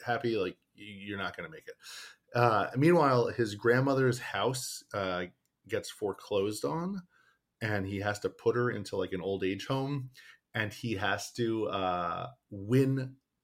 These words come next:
He ha-, he has ninety da-, he's like, "You can't kick my grandmother out of her house. Like, she grew up in this house." Uh, and he has ninety days to come up with the money.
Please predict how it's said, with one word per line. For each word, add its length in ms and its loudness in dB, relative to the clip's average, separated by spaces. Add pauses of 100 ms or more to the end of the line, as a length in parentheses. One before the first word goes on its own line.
He 160 8
ha-, 160 8
he 100 4
has 100 6
ninety 380 6
da-, 80 4
he's 220 2
like, 140 6
"You 80 -2
can't 260 -2
kick 180 0
my 80 0
grandmother 440 2
out 80 2
of 80 0
her 120 2
house. 300 -2
Like, 100 0
she 140 -8
grew 140 -2
up 60 -4
in 60 -6
this 120 -4
house." 240 2 (420)
Uh, 520 6 (100)
and 260 -2
he 160 -4
has 220 2
ninety 420 -2
days 280 4
to 100 -12
come 180 -6
up 100 -6
with 100 -16
the 100 -8
money. 340 -12